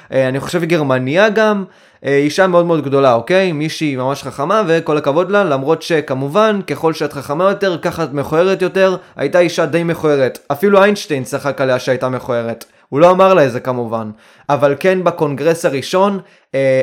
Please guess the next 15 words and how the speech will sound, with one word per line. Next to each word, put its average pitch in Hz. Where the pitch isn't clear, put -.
היה 151
איזושהי 165
בדיחה 135
בין 165
הפיזיקאים, 165
שהיה 160
איזשהו 156
אחד 156
פיזיקאי 147
מסריח 143
שאהב 139
את, 151
אה, 127
מרי 143
קורי, 196